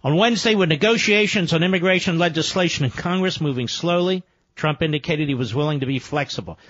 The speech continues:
See, these are the ter-, now the liberals and the rhinos are going to heap praise on this. This is leadership. The pom-pom boys and girls,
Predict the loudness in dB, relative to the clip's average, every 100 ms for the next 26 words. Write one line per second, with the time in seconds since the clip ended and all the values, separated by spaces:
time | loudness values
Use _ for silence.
0 | _ -4 -4 -4 -4 -2 -2 -2 -2 -4
1 | -8 _ -6 -2 0 0 0 2 4 4
2 | 4 2 0 -4 -14 _ _ _ _ _
3 | _ _ _ _ _ _ _ -2 0 2
4 | 0 0 0 2 2 2 2 0 -2 -2
5 | -2 0 -2 -2 -4 -4 0 0 -2 -4
6 | -4 -8 -12 -20 -20 _ _ _ -4 -2
7 | -2 -4 -2 0 0 -2 -4 -8 -12 _
8 | _ _ _ _ _ _ _ _ _ _
9 | _ _ _ _ _ _ _ _ _ _
10 | -8 -2 2 2 0 0 0 2 2 2
11 | 0 2 2 2